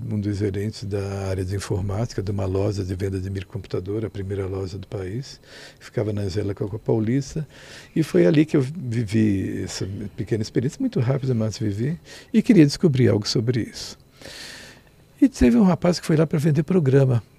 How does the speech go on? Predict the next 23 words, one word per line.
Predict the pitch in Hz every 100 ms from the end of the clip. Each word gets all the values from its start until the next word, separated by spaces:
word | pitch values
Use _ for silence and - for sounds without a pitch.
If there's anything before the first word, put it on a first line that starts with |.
| _
né? | 143 135 147
Era | 156
um |
programa | 175 135 160
em | 165
fita | - 160
cassete, | 151 139 - 127 120 139 -
coisa | - 151 139
simples | - 131 147 117
dos | 104
primeiros | - 107 110 107
computadores. | 104 - 98 92 117 127 120 - - - - - - -
Ele | 269
passou | 202 -
por | - 156
mim |
e | 202
falou, | 220 226 233
"Oi", | 220
cumprimentou, | - 170 185 160 139 - 165 180
só | 147 - 269 269 - _ _ _ _ -
falou, | 202
"Meu | 170